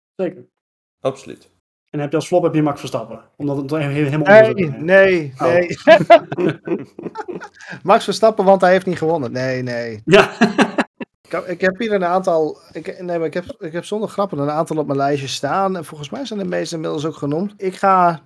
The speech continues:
Speaker 3: de wedstrijdleiding, we hebben het er al eerder over gehad, maar gewoon bij naam benoemen. Om, om meerdere redenen,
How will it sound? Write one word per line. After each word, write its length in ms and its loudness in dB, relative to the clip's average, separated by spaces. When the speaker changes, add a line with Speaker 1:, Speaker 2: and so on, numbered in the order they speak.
Speaker 3:
de 160 -6
wedstrijdleiding, 1040 -2
we 80 -10
hebben 180 -6
het 80 -14
er 60 -2
al 80 -6
eerder 240 -4
over 220 -2
gehad, 280 -8
maar 300 -6
gewoon 280 -8
bij 100 -6
naam 280 -8
benoemen. 400 -8
Om, 180 -10
om 220 -2
meerdere 440 0
redenen, 640 -2